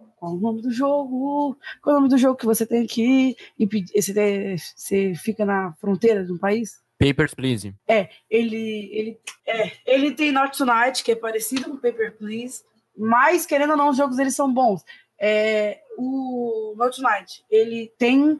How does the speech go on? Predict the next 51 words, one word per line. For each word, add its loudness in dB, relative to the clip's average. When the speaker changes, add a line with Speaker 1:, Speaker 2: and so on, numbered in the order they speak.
Speaker 1:
pelo 0
que -8
eu 2
vi, -6
assim, -6
até -6
agora 2
que -12
eu -8
não -6
zerei -4
o -2
jogo, 0
ele 0
tem 0
uma 6
história 4
mais 2
simples, -6
mas 0
ele 2
tem 0
o, 0
o -2
gameplay 2
bem 2
mais 4
interessante, 0
na 2
minha 2
opinião. -2
Tem 2
mais 4
opções, 0
e -2
você -4
tem -6
a -4
sua -18
própria -18
casa, 2
você -10
toma -6
mais -4
decisões, 0
você -6
tem -6
mais -2
missões -4
pra -18
fazer. 0